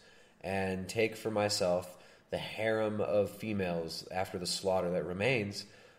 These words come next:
then I win evolution, and I'm, you know, I'm the top evolution guy.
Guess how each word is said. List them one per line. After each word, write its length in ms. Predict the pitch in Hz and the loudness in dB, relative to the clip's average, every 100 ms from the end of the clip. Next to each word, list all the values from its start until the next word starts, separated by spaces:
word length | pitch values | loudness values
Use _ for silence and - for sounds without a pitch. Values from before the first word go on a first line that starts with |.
| _ | _
then 180 | 107 104 | 2 4
I 200 | 101 101 | 6 4
win 260 | 95 107 113 | 4 2 4
evolution, 560 | 98 92 110 - 76 | 2 0 -4 -6 -8
and 100 | 76 | -8
I'm, 300 | 82 85 80 80 | -8 -8 -10 -10
you 60 | 85 | -8
know, 80 | |
I'm 240 | 80 87 87 | -6 -6 -6
the 60 | |
top 580 | 85 - 95 85 - - - - - _ _ - | -10 -4 -2 -2 -6 -18 -20 -20 -20 _ _ -6
evolution 720 | 90 85 85 85 85 82 78 80 85 | -4 -4 -6 -8 -8 -8 -10 -10 -2
guy. 340 | 90 87 85 | 0 0 -6